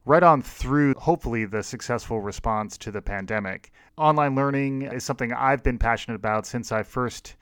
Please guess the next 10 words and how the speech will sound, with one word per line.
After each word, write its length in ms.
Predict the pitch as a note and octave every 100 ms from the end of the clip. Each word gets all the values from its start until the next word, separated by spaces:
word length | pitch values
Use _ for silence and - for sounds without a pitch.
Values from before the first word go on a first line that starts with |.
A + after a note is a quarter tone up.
| _ _ _
began 280 | - A#2+ A2+
developing 420 | G#2 A#2+ A2+ A2
online 280 | A2 A2 G#2
courses 500 | - A2 - A2+ G2
back 260 | A2 G#2+ A2+
in 80 |
the 80 | G#2
year 220 | G#2+ G#2+
two 180 | G2+ A2
thousand, 600 | G2 B2+ A#2 G2 G2 G2